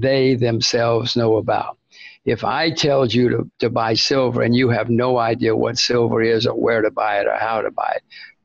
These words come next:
don't buy silver 'cause some guy said it on the internet. If you become knowledgeable and if you know what you're doing, then maybe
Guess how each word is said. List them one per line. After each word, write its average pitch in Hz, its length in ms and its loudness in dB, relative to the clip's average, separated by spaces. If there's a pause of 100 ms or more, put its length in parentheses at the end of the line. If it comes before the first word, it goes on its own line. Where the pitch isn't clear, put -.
don't 139 280 0
buy 104 200 -2
silver 104 480 0
'cause - 200 -4
some 117 240 0
guy 58 220 -4
said - 280 -2
it 57 100 -4
on 57 160 -4
the 57 160 -4
internet. 55 340 -6 (600)
If 180 260 0
you 165 140 4
become 131 420 2
knowledgeable 139 720 0
and 123 200 0
if 165 300 0
you 143 140 4
know 135 200 2
what 117 280 2
you're 117 100 0
doing, 123 500 0 (420)
then 139 200 4
maybe 160 600 2